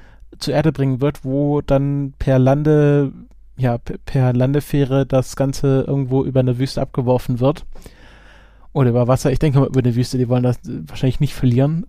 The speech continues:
Und, ähm, dann wird es untersucht. Und, äh, das finde ich doch sehr spannend, weil das wird natürlich dann ein sehr großer Meilens-, Meilenstein, dass erstmal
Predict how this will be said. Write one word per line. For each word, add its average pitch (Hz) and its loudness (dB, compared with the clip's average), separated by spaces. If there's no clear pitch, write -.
Und, 131 -2
ähm, 127 -2
dann 143 -2
wird 143 0
es 156 -4
untersucht. 147 0
Und, 127 -4
äh, 123 2
das 127 0
finde 156 0
ich - -4
doch 143 -2
sehr 135 0
spannend, 139 -2
weil 123 2
das 131 -2
wird 135 -4
natürlich 139 -2
dann 131 -2
ein 127 -4
sehr 127 0
großer 131 -2
Meilens-, 139 0
Meilenstein, 135 -2
dass - 0
erstmal 135 2